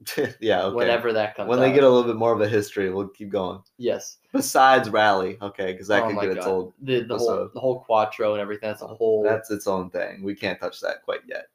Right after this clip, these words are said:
Speaker 2: Yes. So we're gonna skip a little bit to the seventies.
Speaker 1: Mm-hmm.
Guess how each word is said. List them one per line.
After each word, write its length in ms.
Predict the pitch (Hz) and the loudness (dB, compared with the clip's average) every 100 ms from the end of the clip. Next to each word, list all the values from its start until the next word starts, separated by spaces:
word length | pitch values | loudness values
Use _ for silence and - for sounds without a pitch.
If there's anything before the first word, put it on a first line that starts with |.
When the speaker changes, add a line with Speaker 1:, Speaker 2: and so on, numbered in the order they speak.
| - | -14
Speaker 2:
Yes. 340 | 120 - - _ _ _ _ | -12 -12 -18 _ _ _ _
So 520 | - 156 135 135 131 _ - _ _ | -4 0 2 0 -4 _ -20 _ _
we're 160 | 143 156 | -6 -4
gonna 160 | 160 | -4
skip 220 | 156 147 | -4 -6
a 40 | 131 | -4
little 120 | 127 | -2
bit 160 | 135 135 | -4 -4
to 100 | 120 | -8
the 160 | 113 | -8
seventies. 680 | 113 - 170 139 107 - - | -8 -6 -4 -4 -6 -10 -12
Speaker 1:
Mm-hmm. 300 | 110 107 104 | -10 -10 -8